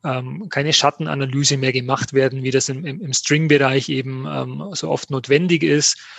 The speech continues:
Ähm, und da müssen auch keine einzelnen Module ausgespart werden, weil der Kamin irgendwie Schatten blöd auf dieses Modul wirft und damit die Leistung der Gesamtanlage negativ beeinflusst. Also es gibt da schon, schon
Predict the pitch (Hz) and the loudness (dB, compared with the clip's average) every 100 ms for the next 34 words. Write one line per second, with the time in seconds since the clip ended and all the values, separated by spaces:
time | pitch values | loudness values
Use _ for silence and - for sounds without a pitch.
0 | - - - 131 127 131 190 135 127 254 | -20 -12 -4 -2 -4 -6 -6 -8 -8 -8
1 | 147 135 139 143 139 - 143 147 139 143 | -6 -2 0 2 2 4 2 4 2 2
2 | 143 139 135 143 151 160 185 - 170 - | -2 -2 0 2 4 6 4 4 2 4
3 | 147 143 139 139 139 135 131 135 131 135 | 4 4 4 2 2 0 0 2 0 0
4 | - 139 139 165 160 147 147 139 135 139 | 0 0 0 0 0 -2 -2 -2 -2 2
5 | 147 - 156 - 175 135 151 151 - 139 | 2 2 -4 -8 -8 2 4 4 0 -4
6 | 135 139 147 156 147 151 - 131 135 139 | -2 -2 2 4 4 2 0 -4 -2 -2
7 | 135 139 143 - 143 131 - 147 160 165 | -2 0 0 -2 -4 -2 2 2 2 -2
8 | 143 139 139 139 139 135 139 139 - 147 | -2 2 2 2 0 2 0 -2 -6 -4
9 | 143 139 - 139 - - - - - - | -4 -4 -4 -4 -6 -18 -16 -14 -14 -16
10 | _ _ _ _ _ - - - - 143 | _ _ _ _ _ -20 -18 -14 -4 -2
11 | 143 220 - 185 196 202 202 269 233 180 | 0 0 2 4 6 4 2 -4 -2 -2
12 | 202 | -2